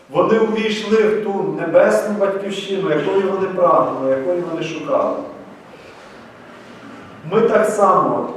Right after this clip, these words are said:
йдемо цією дорогою. Бог сильний довести. У Бога є сила і влада зберегти нас на день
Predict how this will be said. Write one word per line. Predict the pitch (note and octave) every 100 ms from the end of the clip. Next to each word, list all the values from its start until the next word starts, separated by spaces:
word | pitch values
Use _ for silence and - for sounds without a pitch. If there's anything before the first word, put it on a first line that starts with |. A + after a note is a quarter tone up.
| -
йдемо | C4+ - - - A3
цією | G#3+ G3 F#3+
дорогою. | F#3 E3+ E3 - A2+ A#2+ B2
Бог | G3+ G#3+ G#3
сильний | - F#3 F3+ E3 D#3
довести. | C#3+ C#3+ C#3+ - - A2+ - - - - - - -
У | D3
Бога | D3 G3+ F#3 F3
є | E3
сила | E3 G3 G#3+ A3
і |
влада | G#3+ - - - - - - - F4+ E4+ E4 - C#3
зберегти | C#3+ C#3 F#3+ F#3+ F#3+ - F#3 G3+
нас | G3 D#3+ D#3+ D#3
на | D#3
день | - -